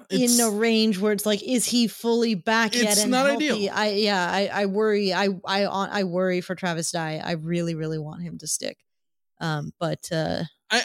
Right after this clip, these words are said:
Speaker 2: I haven't listened to, I, I'm, she's gonna hate me for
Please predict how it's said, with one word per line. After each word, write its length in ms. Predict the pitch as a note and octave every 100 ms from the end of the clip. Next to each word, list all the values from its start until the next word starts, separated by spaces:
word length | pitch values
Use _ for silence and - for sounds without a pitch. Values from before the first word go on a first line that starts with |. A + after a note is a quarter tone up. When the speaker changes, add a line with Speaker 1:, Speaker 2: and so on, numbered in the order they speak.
| -
Speaker 2:
I 100 | B3+
haven't 380 | D4 D#4 E4+ A3
listened 640 | F#3 F#3+ - G3+ G3 G3 -
to, 460 | G3 F3+ E3+ E3 D3+ -
I, 280 | E3 D#3+ D3+ D#3+
I'm, 280 | D#3 D#3 - _ _ _ _
she's 220 | - F#3+ F3+
gonna 160 | D#3+
hate 180 | D#3+ E3
me 140 | D#3+
for 340 | D3 D3 D3